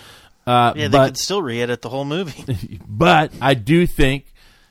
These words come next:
Speaker 1: that my initial, uh, deduction was a, was a good one. I think it's gonna be pretty darn good.
Speaker 2: Um, I will go out on a limb and say I don't think I'm gonna hate it.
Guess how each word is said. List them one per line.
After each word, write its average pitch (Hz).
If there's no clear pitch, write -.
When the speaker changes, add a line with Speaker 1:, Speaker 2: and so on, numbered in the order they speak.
Speaker 1:
that 127
my 123
initial, 135
uh, 120
deduction 139
was 151
a, 180
was 143
a 175
good 226
one. 123
I 95
think -
it's -
gonna 127
be 127
pretty 123
darn 143
good. 147
Speaker 2:
Um, 135
I 170
will 190
go 147
out 143
on 127
a 127
limb 135
and 120
say 127
I 123
don't 147
think 143
I'm 135
gonna 131
hate 131
it. 139